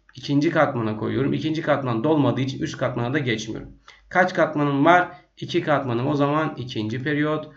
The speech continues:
Son katmanındaki elektron sayı ne? Yedi. O zaman yedi A grubu. Bu arada son katmanındaki elektron sayısına özel olarak bazı kaynaklarda, sorularda çıkıyor.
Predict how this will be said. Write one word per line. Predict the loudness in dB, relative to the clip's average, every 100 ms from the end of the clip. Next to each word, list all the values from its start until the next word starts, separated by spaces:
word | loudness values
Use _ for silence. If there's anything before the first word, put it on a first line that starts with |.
| _ _
Son | -20 -4 0 0
katmanındaki | 2 2 2 0 0 0 0
elektron | -2 -4 -6
sayı | -4 -2 2
ne? | 2 0 -6 -20 _ _ -6
Yedi. | 0 2 2 -2
O | 0
zaman | 0 2 0
yedi | 0 0 0
A | 0 0
grubu. | -2 -6 -10 -16 -20 -4
Bu | 4
arada | 6 8 6 4 0 -14
son | _ -4 2 4
katmanındaki | 4 2 2 0 0 0
elektron | 0 -2 -2 -4
sayısına | -2 -2 -2 -4
özel | -4 -2 2 4 4
olarak | 2 4 2 0 2
bazı | 4 4 0
kaynaklarda, | -2 0 -2 -2 -4 -4
sorularda | -6 -2 -2 -2 -4
çıkıyor. | -4 0 2 0